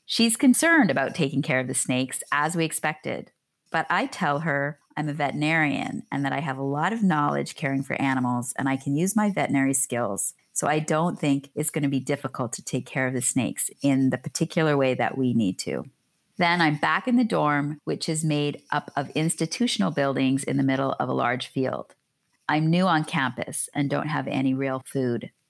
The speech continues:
At my old campus, it's easy to just run down the street and get food. But when I ask someone if there's somewhere I can go to get some takeout Chinese food, they seem confused and say, "I can," but no one really does that.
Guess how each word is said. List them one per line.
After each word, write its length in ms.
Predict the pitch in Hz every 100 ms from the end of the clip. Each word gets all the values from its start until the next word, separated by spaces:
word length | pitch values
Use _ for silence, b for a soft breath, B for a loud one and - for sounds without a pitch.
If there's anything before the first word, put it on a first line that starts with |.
| _ b b
At 100 | 143 147
my 160 | 143 -
old 240 | 208 233
campus, 640 | - 156 160 147 151 - -
it's 220 | 160 160
easy 300 | - 170 165
to 120 | 165 156
just 260 | 143 - -
run 220 | 147 151 175
down 180 | 190
the 60 | 185
street 240 | - 147
and 80 | 135
get 220 | 127 123
food. 420 | - 127 113 104 - _ _
But 120 | - -
when 120 | 156
I 120 | 151
ask 340 | 156 196 -
someone 640 | - - 185 147 135 131 139 135
if 140 | 135
there's 160 | 135 -
somewhere 260 | 143 139
I 80 | 123
can 180 | 127 139
go 160 | 131
to 80 | 127
get 240 | 127 127 -
some 160 | 131 127
takeout 500 | - - 147 127 -
Chinese 560 | - 175 190 143 131
food, 400 | - 135 131 120 -
they 180 | 123 135
seem 280 | - 139 135
confused 760 | - 170 175 156 135 131 - -
and 220 | 139 135
say, 380 | - 139 135 127 - -
"I 140 | -
can," 640 | - - 196 196 139 120 135 -
but 180 | 165 143
no 220 | 151 143
one 180 | 143 139
really 260 | 135 127 123
does 300 | 127 123 -
that. 300 | 101 76